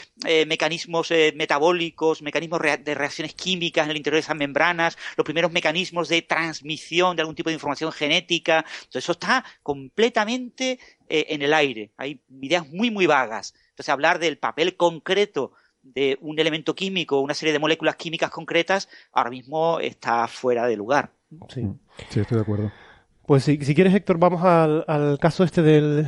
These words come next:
Speaker 2: del,
Speaker 3: Venga, el
Speaker 2: del
Speaker 3: de,
Speaker 2: sistema
Speaker 3: el de
Speaker 2: de
Speaker 3: Trappist,
Speaker 2: Trappist
Speaker 3: sí,
Speaker 2: uno, ¿no?
Speaker 3: porque es todavía más interesante, ¿verdad?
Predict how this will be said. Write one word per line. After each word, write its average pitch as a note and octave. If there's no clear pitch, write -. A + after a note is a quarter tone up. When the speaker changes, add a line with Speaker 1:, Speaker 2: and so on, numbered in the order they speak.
Speaker 2:
del, E3+
Speaker 3:
Venga, C#3
el A#2+
Speaker 2:
del A#2
Speaker 3:
de, G#2+
Speaker 2:
sistema D#3+
Speaker 3:
el C3+
de C3
Speaker 2:
de D3
Speaker 3:
Trappist, C#3+
Speaker 2:
Trappist C#3+
Speaker 3:
sí, G#3
Speaker 2:
uno, A3
¿no? C3+
Speaker 3:
porque B2
es A#2+
todavía C#3+
más C3+
interesante, B2+
¿verdad? B2